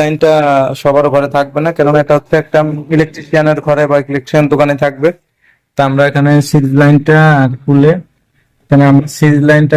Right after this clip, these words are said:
ব্যবহার করব। যে এখানে সিরিজ লাইনটা আমরা নিয়ে নিলাম। তো দেখতে পাচ্ছেন যে আমাদের এটা দুইটা কিন্তু স্পার্ক করতেছে, অর্থাৎ ওখানে যে আলো জ্বলতেছে, আমি দেখাতে পারতেছি না। তো সর্বপ্রথম আমরা যে কোনো দুইটা তারে ধরবো। যে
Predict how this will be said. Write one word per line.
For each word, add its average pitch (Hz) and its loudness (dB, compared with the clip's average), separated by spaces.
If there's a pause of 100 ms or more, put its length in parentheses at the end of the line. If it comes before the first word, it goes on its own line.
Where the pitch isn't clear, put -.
ব্যবহার 135 4
করব। 143 -2 (1500)
যে 131 4
এখানে 143 0 (100)
সিরিজ 143 0
লাইনটা 151 -2
আমরা 151 -2
নিয়ে 156 0
নিলাম। 156 0 (1040)
তো 185 0 (120)
দেখতে 147 -4
পাচ্ছেন 165 -2
যে 165 2
আমাদের 156 0 (100)
এটা 151 -2 (100)
দুইটা 151 0
কিন্তু 156 0 (2000)
স্পার্ক 156 -2
করতেছে, 147 -4
অর্থাৎ 170 -2
ওখানে 160 0 (120)
যে 156 2 (100)
আলো 151 2
জ্বলতেছে, 135 -2
আমি 156 0
দেখাতে 143 -2
পারতেছি 160 -4
না। 151 -2 (540)
তো - -2 (120)
সর্বপ্রথম 156 -2
আমরা 165 0 (120)
যে 151 0
কোনো 160 0
দুইটা 160 0
তারে 151 -2
ধরবো। 127 -2 (1000)
যে 139 0